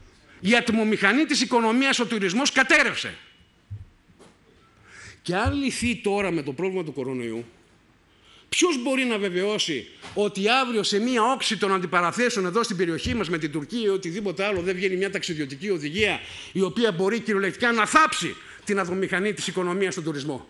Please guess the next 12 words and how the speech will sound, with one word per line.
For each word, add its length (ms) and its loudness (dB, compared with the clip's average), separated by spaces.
Σε 140 2
μία 160 6
νύχτα 260 2
πάλι. 240 -6
Είναι 360 -2
ο 80 -10
τρόπος 360 -4
ανάπτυξης 760 -4
που 100 -6
προωθεί 380 -4
ο 80 -2
καθένας. 560 -8